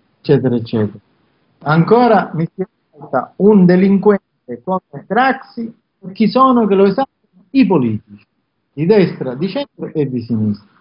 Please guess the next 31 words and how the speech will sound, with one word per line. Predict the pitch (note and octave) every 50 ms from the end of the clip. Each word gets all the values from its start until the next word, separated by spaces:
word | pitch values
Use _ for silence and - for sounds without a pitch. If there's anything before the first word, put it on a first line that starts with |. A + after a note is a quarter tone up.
| _ _ _ _
Questo | _ G3 A#3 A#3+ B3 A#3+ A3 G3 -
non | F3+ E3 E3 D#3
va | C#3+ D3 C3+ - _
bene. | _ A#2 A#2 A#2 A#2 A2 A2+ - _ _ - _ _ _ _
Quindi | F#3+ G3 F#3 D#3+ D#3+
la | D#3 E3
magistratura | E3 F3+ F#3 E3+ F#3 G#3+ G#3 - A#3 A3+ A3+ A3+ B3+ A#3+ G#3 F#3+ E3+ - -
sia | - G#3 G3+ F3+ E3 - D#3
alla | D#3+ E3+ E3+
larga | - E3 D3+ D3+ C#3+ C#3+
dalla | C3+ C#3 D3+ E3+ G3
politica | G3 C#4 C4+ A#3+ F#3 C#3 B2+ C3+ A#2+ B2 A#2+ - _ _ _ _ _ _ _
e | - D3
speriamo | D3 - F#3+ F#3 F#3 F#3+ F3 D#3+ C#3 C3+ C3+ B2
che | C3+ D3
il | D3
Consiglio | - F3 E3 E3 - G3 F#3+ E3 D3 C#3+
Superiore | D3 - C3+ C#3 D#3 F3 E3+ D3+
della | C#3 C#3 C#3+
Magistratura, | D3 D#3 E3 - F#3+ F#3+ F#3 - A3 G#3+ G#3+ A3+ G3+ E3 C#3+ - - _ _ _ _ _ _ _
finalmente | - E3+ - - - F3 F3+ F#3 F#3 F3+ D#3+ D3 - C#3+ C3 B2+ B2+ B2
grazie | C3 - _ _ _ _ _ _ - C#3+ B2+ A#2 A2+ A#2+ - _ _ _ _ _ _ _ _ _ _ _
a | - C#3 C#3+
nuovi | D3 D3+ D#3 F3 F#3 F#3 F#3 E3+ C#3+ D3+ D3
magistrati | D3 C#3+ C#3 - _ _ _ _ _ E3+ F3 D#3+ D3+ C#3 B2+ - B2+ A#2 A2+ - _ _ _ _ _ _
che | - C#3 D3
prima | - D3+ D3+ D3 C#3
o | C3
poi | - F3+ E3+ D#3+ D3
dovranno | B2+ C3+ B2+ C3 D3 D3+ D3 C#3+ C3 B2 B2 - _ _ _ _ _ _ _ _ _ _ _ _ _ _ - - -
comunque | - D#3 E3 E3+ F3 F3 E3 D#3 C#3 C3+ C3 B2 G#2 -